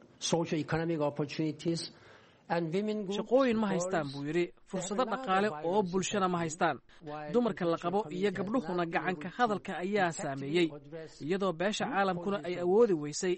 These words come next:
Speaker 2: inay si muuqata wax uga qabato waxyaabaha asalka u ah arrintan.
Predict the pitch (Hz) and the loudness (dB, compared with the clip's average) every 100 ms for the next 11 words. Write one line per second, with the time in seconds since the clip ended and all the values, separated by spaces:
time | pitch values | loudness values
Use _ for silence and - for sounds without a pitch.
0 | - 214 185 - 233 214 196 180 180 175 | -2 -4 -4 -4 -4 0 0 0 -2 -4
1 | 208 185 - 160 180 - 160 143 - 180 | -4 -4 -8 -6 -2 -2 -4 -6 -4 -4
2 | - _ - - 175 180 190 202 196 214 | -6 _ -14 -8 -2 0 2 0 0 -2
3 | 208 180 185 180 165 175 180 160 | -2 -2 0 0 0 -4 -2 -4